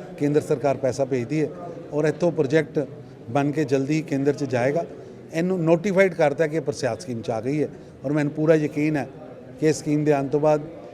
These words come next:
ਦੁਰਗਿਆਨਾ ਤੇ ਇੱਕ ਮਹਾਨ ਤੀਰਥ ਹੈ, ਉੱਤਰ ਭਾਰਤ ਦਾ ਸਭ ਨਾਲੋਂ ਵੱਡਾ ਤੀਰਥ ਹੈ। ਇਸ ਤੀਰਥ ਦੇ ਨਾਲ ਜਿਹੜੀ ਆਉਣ ਕਾਰਨ, ਆਉਣ ਦੇ ਕਾਰਨ ਲੋਕਾਂ ਨੂੰ ਰਾਹ 'ਚ ਦਿੱਕਤ ਆਉਂਦੀ, ਉਹ ਦਿੱਕਤ ਵੀ ਦੂਰ ਹੋਈ।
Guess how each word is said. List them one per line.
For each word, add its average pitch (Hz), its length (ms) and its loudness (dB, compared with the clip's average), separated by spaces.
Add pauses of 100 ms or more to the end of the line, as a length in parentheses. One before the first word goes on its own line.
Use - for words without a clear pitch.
(120)
ਦੁਰਗਿਆਨਾ 139 500 0
ਤੇ 147 100 -2
ਇੱਕ 139 140 -6
ਮਹਾਨ 131 400 -2
ਤੀਰਥ 147 400 -2
ਹੈ, - 160 -10 (580)
ਉੱਤਰ 151 260 2
ਭਾਰਤ 131 180 4
ਦਾ 127 120 -2
ਸਭ 151 160 -2
ਨਾਲੋਂ 160 160 2
ਵੱਡਾ 135 180 0
ਤੀਰਥ 131 340 -4
ਹੈ। - 80 -12 (400)
ਇਸ 185 180 4
ਤੀਰਥ 180 320 2
ਦੇ 160 140 0
ਨਾਲ 139 280 -2 (880)
ਜਿਹੜੀ 165 300 0 (100)
ਆਉਣ 143 280 -2
ਕਾਰਨ, 156 400 -2
ਆਉਣ 135 240 -2
ਦੇ 151 120 -4
ਕਾਰਨ 143 440 -2
ਲੋਕਾਂ 139 360 -2
ਨੂੰ 160 320 -4
ਰਾਹ 139 160 2
'ਚ 151 80 -8
ਦਿੱਕਤ 147 420 -2
ਆਉਂਦੀ, 135 260 -4 (340)
ਉਹ 165 60 -2
ਦਿੱਕਤ 147 240 0
ਵੀ 131 180 2
ਦੂਰ 110 80 -8
ਹੋਈ। 95 420 -8